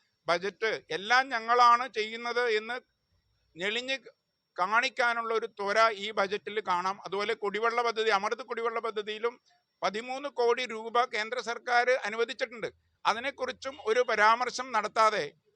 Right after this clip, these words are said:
അത് ഈ നഗരസഭയുടെ ഒരു പ്രോജക്റ്റ് ആണ് എന്ന രീതിയിൽ അവർ വന്ന്, ഏഹ്, പരാമർശിക്കപ്പെട്ടു. അതും പ്രതിഷേധാർഹമാണ്.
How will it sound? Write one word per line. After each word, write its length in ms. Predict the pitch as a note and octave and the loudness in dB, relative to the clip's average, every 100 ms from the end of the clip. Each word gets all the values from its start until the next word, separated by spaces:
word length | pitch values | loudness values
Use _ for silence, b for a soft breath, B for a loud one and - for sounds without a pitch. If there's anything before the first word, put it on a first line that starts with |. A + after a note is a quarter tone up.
| - | -4
അത് 400 | F#3+ B3+ C4+ C4+ G#3 | 0 4 4 2 -4
ഈ 180 | A3 | -6
നഗരസഭയുടെ 840 | C4 A#3 G#3 B3 B3 C4+ B3+ B3+ C4+ | -2 0 2 2 4 4 4 6 6
ഒരു 480 | C4 A#3 A#3+ A#3 - | 6 6 4 2 -2
പ്രോജക്റ്റ് 580 | F3+ G3+ A3 B3 B3 A#3+ | -4 -2 -2 -4 -4 -2
ആണ് 220 | A3 A#3 | -2 -2
എന്ന 260 | A#3 G#3+ A3+ | -8 -8 -8
രീതിയിൽ 420 | G#3+ G3+ G#3+ G#3+ A3 - _ _ - | -8 -8 -6 -6 -8 -12 _ _ -2
അവർ 280 | F#3+ G#3+ | 2 4
വന്ന്, 460 | G#3 G3 G3+ G3 F#3 | 4 2 -4 -10 -4
ഏഹ്, 180 | F3 F3 | -2 0
പരാമർശിക്കപ്പെട്ടു. 920 | F3+ F3 F#3+ G#3 - A3+ G#3+ F#3 G#3+ F#3 | 2 4 2 0 -6 -6 -6 -4 -4 -2
അതും 240 | F#3 A#3+ | -4 -4
പ്രതിഷേധാർഹമാണ്. 1000 | A#3+ G#3+ F#3+ A#3 B3+ B3+ A3+ B3 G#3 G#3 | -6 -8 -4 -4 0 0 0 -4 -4 -6